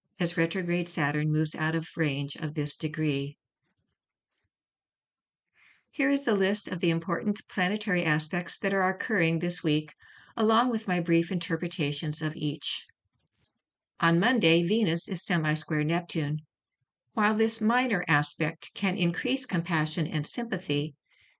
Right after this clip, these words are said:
it can also manifest as disappointment or disillusionment in relationships if we have been avoiding seeing the reality of a situation.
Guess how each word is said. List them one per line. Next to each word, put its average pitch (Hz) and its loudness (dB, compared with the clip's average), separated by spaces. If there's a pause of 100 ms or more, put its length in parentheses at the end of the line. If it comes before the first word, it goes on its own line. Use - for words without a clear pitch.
(160)
it 170 2
can 170 -2
also 190 2
manifest 156 0
as 160 -2
disappointment 170 0 (220)
or 180 4
disillusionment 185 0 (320)
in 170 4
relationships 170 0 (420)
if 254 2
we 233 0
have 196 0
been 185 0
avoiding 165 2
seeing 160 2
the 147 0
reality 156 2
of 143 -4
a 151 -2
situation. 151 -2